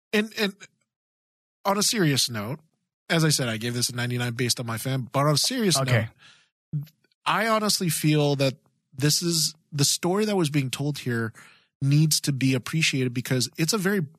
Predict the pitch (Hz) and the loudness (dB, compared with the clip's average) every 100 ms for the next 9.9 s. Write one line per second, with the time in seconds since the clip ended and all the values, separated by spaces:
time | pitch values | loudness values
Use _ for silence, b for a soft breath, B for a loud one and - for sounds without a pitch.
0 | _ 156 151 151 120 - 147 127 123 202 | _ -2 -2 -2 -6 -2 0 2 2 0
1 | 160 127 170 143 123 127 120 - 135 139 | 0 -2 -2 0 -2 -2 -4 -4 -4 -2
2 | 127 127 113 - 127 117 110 - 131 123 | -2 0 0 -2 -4 -4 -8 -6 -6 -6
3 | 104 - 113 110 104 - 120 117 185 214 | -4 -4 -4 -8 -10 -12 -8 -4 0 0
4 | 214 202 180 - 165 147 127 110 95 90 | 2 4 4 4 4 4 4 2 2 0
5 | 87 - 117 107 101 - - 165 185 151 | -2 0 2 2 -2 -6 -2 2 2 2
6 | 123 - 151 - 160 - 113 - 147 196 | 0 -4 -2 2 2 2 0 2 4 4
7 | 165 143 135 - 123 113 117 202 - 156 | 4 4 4 2 4 2 0 -4 -4 -6
8 | - 165 185 269 220 180 - 269 254 151 | -4 -2 0 2 2 2 2 2 2 4
9 | 135 117 107 101 - 139 127 123 131 | 4 4 4 2 2 2 4 4 2